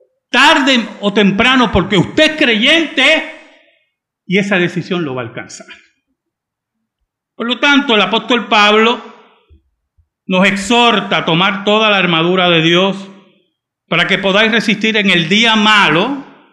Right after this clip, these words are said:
viene ese día malo, y habiendo acabado todo esto, estar firme. ¿Sabe, hermano? Yo conozco a, a una persona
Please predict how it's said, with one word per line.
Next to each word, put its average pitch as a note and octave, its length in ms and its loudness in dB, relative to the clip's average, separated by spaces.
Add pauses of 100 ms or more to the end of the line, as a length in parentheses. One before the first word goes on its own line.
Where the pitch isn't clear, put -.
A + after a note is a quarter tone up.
(400)
viene C3+ 260 -2
ese G#3+ 160 -4
día G#3+ 200 -2
malo, G3+ 440 -4 (1800)
y G3 120 0
habiendo C#4+ 460 4
acabado A3+ 560 0
todo G#3+ 320 2
esto, E3+ 460 -4
estar D3 340 -6
firme. - 380 -20 (600)
¿Sabe, D4 360 -2
hermano? D3+ 340 -2
Yo F3 120 -8
conozco A3 420 -2
a, D3+ 320 -4
a D#3+ 40 -2
una F#3+ 200 0
persona E3 960 -4